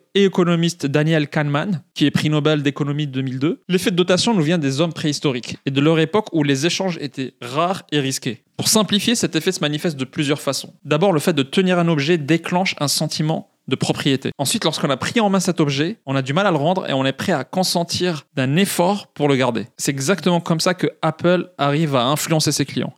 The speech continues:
En touchant l'écran, on se rend compte de la qualité du produit, on a envie de le posséder et on est prêt à faire un effort pour le garder.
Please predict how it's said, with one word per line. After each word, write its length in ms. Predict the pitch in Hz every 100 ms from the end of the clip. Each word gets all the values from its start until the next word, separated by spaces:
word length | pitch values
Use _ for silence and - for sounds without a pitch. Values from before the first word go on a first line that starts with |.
| _
En 120 | 143 131
touchant 420 | - 233 226 190
l'écran, 500 | 170 - 170 185 -
on 140 | - 127
se 160 | -
rend 240 | 135 151 175
compte 240 | 175 156
de 60 | 127
la 100 | 117
qualité 320 | 165 175 165
du 80 | 147
produit, 440 | - 143 139 185
on 100 | 135
a 160 | 120 -
envie 240 | 190 196 190
de 80 | 160
le 60 |
posséder 500 | 147 147 139 131 151
et 80 | -
on 120 | 120
est 80 | 123
prêt 180 | - 165
à 100 | 135
faire 180 | - 120
un 200 | 120 135
effort 500 | 156 151 - 147 139
pour 140 | 123
le 60 | 117
garder. 320 | 113 110 110